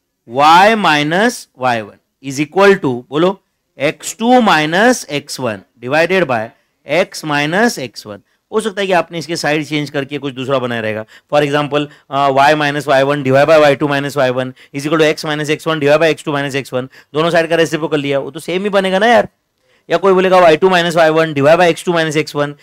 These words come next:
is equal to Y minus Y one divided by x minus एक्स वन। ये तो सेम ही हुआ ना, इसी पे alternate apply किया। Yes or no? तो जो भी रहेंगे,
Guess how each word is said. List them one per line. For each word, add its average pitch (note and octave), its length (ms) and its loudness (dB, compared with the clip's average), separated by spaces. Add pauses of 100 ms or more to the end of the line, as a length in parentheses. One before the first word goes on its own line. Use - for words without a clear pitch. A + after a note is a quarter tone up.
(180)
is D#3 180 -4
equal E3+ 400 4
to G#3 160 6 (340)
Y D#3+ 140 6
minus E3 340 0
Y D3+ 160 4
one D#3 200 0
divided D3+ 240 4
by E3 180 2
x - 100 -12
minus D3+ 220 -4
एक्स C#3+ 160 -10
वन। C#3 120 -8
ये D#3+ 80 -8
तो F#3+ 80 -8
सेम G#3 200 2
ही A#3 80 2
हुआ G#3 120 6
ना, G#3+ 180 2 (200)
इसी D#3 200 -2
पे G#3 100 2
alternate F#3+ 540 4
apply F#3+ 320 6
किया। F#3+ 260 -2 (1700)
Yes E3+ 180 0
or E3+ 140 6
no? E3 360 4 (500)
तो G2 80 -20
जो C3 260 -4
भी G#3+ 180 -2
रहेंगे, E3+ 600 0